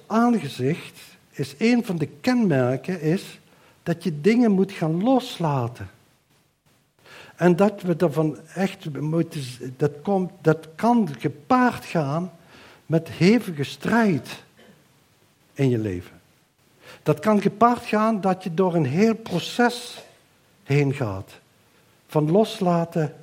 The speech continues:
van afscheid nemen, van een, eh, een overgang, dat je van, eh, horen bij loslaat en dat je dan in een niemandsland even terechtkomt. En dat je weer opnieuw moet beginnen en dat je dan echt dat ontvangt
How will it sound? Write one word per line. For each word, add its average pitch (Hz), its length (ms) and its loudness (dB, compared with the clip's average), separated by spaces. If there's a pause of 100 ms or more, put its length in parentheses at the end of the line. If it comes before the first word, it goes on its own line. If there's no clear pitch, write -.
(240)
van 143 300 0 (100)
afscheid 180 460 -4
nemen, 156 460 0 (640)
van 131 400 0
een, 123 260 0
eh, 113 260 2 (360)
een 131 220 -2
overgang, 165 720 0 (640)
dat 135 260 -2
je 131 100 0
van, 117 280 -2 (120)
eh, 120 220 -6
horen 135 440 2
bij 165 420 2
loslaat 165 800 0
en 139 180 -4
dat 147 200 0
je 160 100 -4
dan 151 200 2
in 143 180 -2
een 123 240 0
niemandsland 185 720 2
even 160 240 -4
terechtkomt. 156 800 -6 (580)
En 135 100 -2
dat 170 200 4
je 180 60 2
weer 160 160 2
opnieuw 190 320 4
moet 202 200 2
beginnen 180 600 -2
en 147 160 0
dat 165 200 0
je 160 120 -2
dan 175 380 0
echt 180 320 -2
dat 196 240 -2
ontvangt 170 760 0